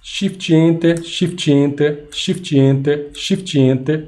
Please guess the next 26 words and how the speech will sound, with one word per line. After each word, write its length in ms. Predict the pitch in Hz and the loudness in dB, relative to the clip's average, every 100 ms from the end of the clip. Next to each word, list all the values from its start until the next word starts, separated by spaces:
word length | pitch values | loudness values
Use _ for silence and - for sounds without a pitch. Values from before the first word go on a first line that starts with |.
| - | -12
Shift 420 | - 196 - 147 | -6 -6 -4 0
Enter. 320 | 139 139 151 | 2 2 0
Agora 220 | 135 139 | 0 2
ele 100 | 160 | 0
trouxe 300 | 156 151 147 | 0 -4 -2
a 60 | 160 | 0
data, 360 | 131 147 165 | 2 2 0
Shift 440 | - - 160 - 135 | -6 -6 -8 -2 2
Enter, 560 | 131 143 143 175 - - _ _ _ _ | 2 2 -2 -4 -8 -20 _ _ _ _
Shift 480 | - 226 226 - 160 | -6 -4 -4 0 2
Enter, 560 | 147 165 196 226 226 - _ - | 4 2 0 -2 -4 -18 _ -10
ok? 300 | 127 175 180 | -2 2 2
A 60 | |
gente 260 | 139 160 - | 2 0 0
tem 180 | 165 156 | 2 2
aqui, 220 | - 180 | 2 0
olha, 260 | 113 - - _ _ _ _ _ _ _ | 0 -2 -16 _ _ _ _ _ _ _
é, 320 | 135 131 131 - | -2 -2 -6 -4
o, 440 | 139 127 123 - | 0 0 -2 -2
o 40 | 135 | 0
labelzinho, 680 | 131 180 147 120 151 220 | 2 4 2 0 0 0
né? 140 | 180 214 - _ _ | 0 -2 -6 _ _
Shift 560 | - - 196 - - | -10 -4 -4 -4 0
Enter, 560 | 139 139 143 240 269 - _ _ _ _ _ _ _ _ _ _ - | 4 4 2 -2 -4 -12 _ _ _ _ _ _ _ _ _ _ -18
Shift 480 | - 202 202 - 143 | -6 -4 -4 0 2
Enter, 340 | 151 - - | 2 -2 -12